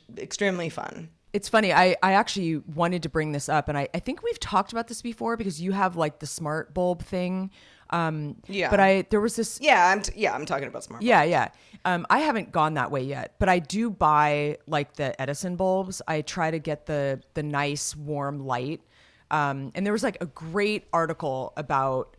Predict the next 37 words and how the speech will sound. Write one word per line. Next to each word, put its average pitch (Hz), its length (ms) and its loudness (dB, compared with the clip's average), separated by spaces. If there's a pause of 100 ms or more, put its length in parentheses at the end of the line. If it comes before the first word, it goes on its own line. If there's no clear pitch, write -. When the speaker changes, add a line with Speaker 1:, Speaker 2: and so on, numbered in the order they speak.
Speaker 2:
ta-, - 220 -2 (240)
someone 180 380 -4
talking 165 400 -2
about, 139 120 -4
I 180 60 -2
can't 302 180 -10
remember 220 240 -2
what 180 140 0
platform 175 380 -4
it - 80 -10
was, 131 260 -6
but, 139 300 -6
um, 135 280 -6 (480)
like, 190 160 -6
why 160 280 2
we 190 120 -2
can't 156 280 -8
have 160 160 -8
nice 139 300 -6
light 127 180 -4
bulbs 175 380 0
and 151 120 -8
how 151 280 -6
horrible 156 840 0
the 175 160 -4
L 143 160 -4
E 147 80 -4
D, 135 400 -6 (160)
s-, - 180 -10 (160)
you 180 80 -6
know, 151 120 -2
style 147 480 -2
is, 214 380 -4
the, 156 120 -6
the 139 160 -8
blue 156 340 -2
light, 143 400 -2